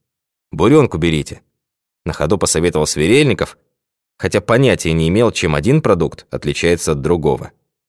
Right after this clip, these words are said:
Бабушка в ответ благодарно закивала и взяла сразу несколько буренок. «Жизнь», подумал директор сантехуюта, «идет, кажется, к тому, что у людей вся энергия сомнений будет уходить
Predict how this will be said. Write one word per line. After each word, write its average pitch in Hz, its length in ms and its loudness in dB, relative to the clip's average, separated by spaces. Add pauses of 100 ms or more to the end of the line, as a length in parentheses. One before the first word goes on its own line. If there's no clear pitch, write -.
(600)
Бабушка 107 540 0
в 95 40 4
ответ 95 300 0
благодарно 101 500 2
закивала 104 640 0 (400)
и 80 80 -6
взяла 78 340 0
сразу 87 340 -2
несколько 80 500 -2
буренок. - 520 -8 (760)
«Жизнь», 95 580 0 (100)
подумал 78 340 0
директор 85 400 0
сантехуюта, 82 880 -4 (440)
«идет, 113 260 0
кажется, 120 400 0
к - 80 -12
тому, 120 320 2
что - 260 -2
у 110 80 -2
людей 101 440 2
вся 104 240 0
энергия 104 380 2
сомнений 107 580 2
будет 123 300 0
уходить 113 440 0